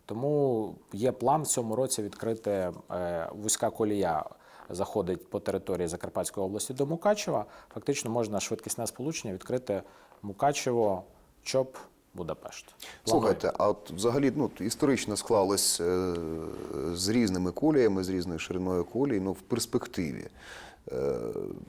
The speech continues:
Speaker 2: чи не варто було б перейти вже як коли-небудь в перспективі на європейський стандарт залізничних колій? Ну, тому що це якось трошки діч.
Speaker 1: Як перейти вісімдесят тисяч кілометрів доріг?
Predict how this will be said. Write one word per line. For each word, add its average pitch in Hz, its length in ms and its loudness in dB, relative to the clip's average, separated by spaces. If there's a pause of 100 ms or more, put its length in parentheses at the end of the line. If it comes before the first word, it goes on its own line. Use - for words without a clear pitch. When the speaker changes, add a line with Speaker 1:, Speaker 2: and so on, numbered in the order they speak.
(320)
Speaker 2:
чи - 160 -2
не 98 100 4
варто 113 300 4
було 98 220 4
б 98 80 -4
перейти 95 360 2
вже 90 260 0
як 82 260 -4
коли-небудь 98 600 2
в - 40 -12
перспективі 104 640 0
на 90 120 0
європейський 87 640 0
стандарт 85 380 0
залізничних 78 640 -6
колій? - 300 -8
Ну, 95 120 -4
тому 76 220 -6
що - 120 -10
це - 140 -6 (280)
якось - 260 -10
трошки - 360 -8
діч. 73 380 -8 (760)
Speaker 1:
Як - 220 -4
перейти 104 380 0
вісімдесят 92 560 -6
тисяч 92 340 -6
кілометрів 85 520 -6
доріг? 80 400 -10